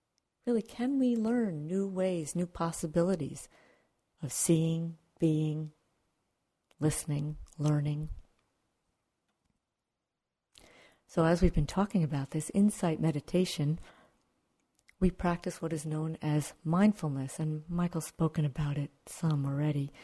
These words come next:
to help us wake up and to see things more clearly. Mindfulness, or there's a Pali word, which is sati.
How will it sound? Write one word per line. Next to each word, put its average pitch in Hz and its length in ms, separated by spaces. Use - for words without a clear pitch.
to 165 100
help 170 280
us - 180
wake 156 260
up 147 200
and 151 100
to 156 80
see 156 260
things 147 380
more 143 180
clearly. 139 580
Mindfulness, 151 920
or 147 300
there's 151 260
a 147 60
Pali 196 460
word, 135 460
which 151 200
is 147 140
sati. 160 680